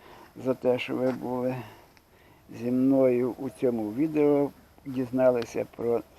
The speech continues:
справжню проблему. А справжньою проблемою було те, що днище ось цього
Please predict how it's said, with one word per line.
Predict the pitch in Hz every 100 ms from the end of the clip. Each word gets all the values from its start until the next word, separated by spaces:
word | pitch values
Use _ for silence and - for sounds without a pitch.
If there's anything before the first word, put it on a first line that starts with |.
| -
справжню | - 131 127 117 123 113
проблему. | 120 127 147 156 165 165 -
А | 127
справжньою | - 139 143 131 131 127 123
проблемою | 135 143 160 180 170 160 156
було | 147 156 156 147
те, | 156 160 156
що | 143 123
днище | 127 160 196 185 - 175 175 - - - - -
ось | 160 160
цього | - 196 190 165 170